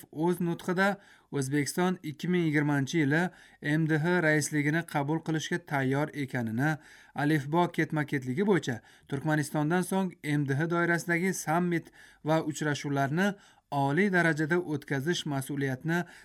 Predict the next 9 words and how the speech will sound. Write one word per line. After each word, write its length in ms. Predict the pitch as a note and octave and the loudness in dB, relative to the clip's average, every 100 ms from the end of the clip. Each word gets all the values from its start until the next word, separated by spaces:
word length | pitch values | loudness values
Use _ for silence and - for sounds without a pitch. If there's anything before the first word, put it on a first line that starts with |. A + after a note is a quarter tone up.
| - C3 | -8 -2
zimmasiga 640 | C#3+ C#3 C3 - C3+ D#3+ C3+ | 0 2 0 -2 0 0 0
olishini 380 | C#3 C#3 D#3+ E3+ E3 | -2 -2 -2 -4 -2
bildirdi, 400 | C#3 C3 B2 A#2 A2 B2 | -2 0 -2 -4 -6 -4
dedi 360 | A#2+ C3+ F#3 F#3+ - - | -2 0 0 -2 -10 -12
u 240 | - G3 F3 | -2 0 2
jurnalistlar 600 | C#3+ D3 C#3+ B2+ B2 E3+ F3 | 0 0 0 0 -2 -2 0
bilan 200 | D#3+ D#3 E3 | 0 -2 -2
qilgan 300 | D#3 C3+ C#3 C#3 | -4 -2 -2 -2
suhbatida. 520 | C#3+ C3 B2+ A#2+ A2+ | -6 -4 -6 -6 -8